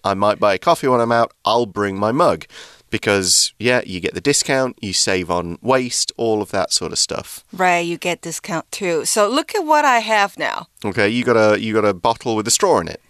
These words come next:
Speaker 2: Yeah, I just don't have the habit bringing my own cup with me. I
Speaker 1: One
Speaker 2: think I have to do it.
Speaker 1: Yeah,
Speaker 2: I have
Speaker 1: once
Speaker 2: to
Speaker 1: you
Speaker 2: start it.
Speaker 1: start it, you do it for a month, it just becomes automatic. And, and same with, we've got some,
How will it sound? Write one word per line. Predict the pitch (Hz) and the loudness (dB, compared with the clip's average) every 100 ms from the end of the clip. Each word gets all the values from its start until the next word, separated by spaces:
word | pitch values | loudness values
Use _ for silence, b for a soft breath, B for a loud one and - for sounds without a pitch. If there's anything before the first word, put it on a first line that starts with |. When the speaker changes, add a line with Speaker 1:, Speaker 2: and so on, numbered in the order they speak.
| _ | _
Speaker 2:
Yeah, | - 156 160 160 160 | -14 -8 -4 -4 -4
I | 175 208 | -8 -8
just | 220 - - _ _ _ | -6 -8 -8 _ _ _
don't | - 320 | -6 -6
have | - - | -6 -4
the | 320 | -4
habit | - 247 277 320 196 160 | 0 0 0 0 -4 -4
bringing | 180 214 220 185 | -4 -2 -2 0
my | 165 - | -2 0
own | 190 190 | 0 -2
cup | 180 - 311 302 - _ - | -4 -10 -6 -4 -4 _ -8
with | 135 - | -8 -8
me. | 95 - B B B B | -10 -10 B B B B
I | - | 2
Speaker 1:
One | 180 - | 2 2
Speaker 2:
think | |
I | 311 | 0
have | 294 269 - | 0 -4 -6
to | 269 247 | -6 -6
do | 208 247 247 | -4 -6 -2
it. | 202 - _ - | -4 -6 _ 0
Speaker 1:
Yeah, | 170 170 | 4 6
Speaker 2:
I | |
have | 160 | 6
Speaker 1:
once | 180 185 | 4 2
Speaker 2:
to | 180 | 0
Speaker 1:
you | 175 | 0
Speaker 2:
start | 165 | 2
it. | |
Speaker 1:
start | 165 170 - 147 | 4 4 2 -2
it, | - | -2
you | 123 | -2
do | 127 120 | 2 2
it | - | 2
for | 117 | 0
a | |
month, | 104 98 - | 2 0 -2
it | 117 | -4
just | 127 131 | -2 -4
becomes | - - 117 104 | -4 -4 -2 0
automatic. | 101 - 98 90 90 87 - | 0 0 -2 -2 -4 -10 -10
And, | 92 90 - | -8 -8 -6
and | 104 101 | -6 -2
same | - 127 120 | 0 0 0
with, | 107 98 - | -2 -2 -2
we've | 120 117 | -2 0
got | 135 127 | 2 2
some, | - 123 113 104 | 0 -2 -2 -6